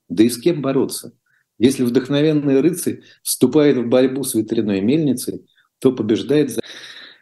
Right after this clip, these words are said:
один из рассказов Тэфи, и я надеюсь, что эта книга, этот, э, том, который вот только что вышел в издательстве А С Т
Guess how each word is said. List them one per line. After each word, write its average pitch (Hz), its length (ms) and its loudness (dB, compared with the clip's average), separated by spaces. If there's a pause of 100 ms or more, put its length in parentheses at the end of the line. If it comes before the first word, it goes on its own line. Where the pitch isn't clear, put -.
(140)
один 160 340 4
из 139 80 2
рассказов 147 640 2
Тэфи, 151 680 2
и 147 80 0
я 139 240 4
надеюсь, 135 340 2
что 127 440 0 (320)
эта 135 180 4
книга, 160 440 4
этот, 127 280 2 (220)
э, 117 100 2
том, 147 380 2
который 117 380 2
вот 104 240 -4
только 120 220 0
что - 240 -2
вышел 104 300 -2
в 98 80 0
издательстве 95 560 -2
А 90 40 -2
С 92 120 -10
Т 123 240 -4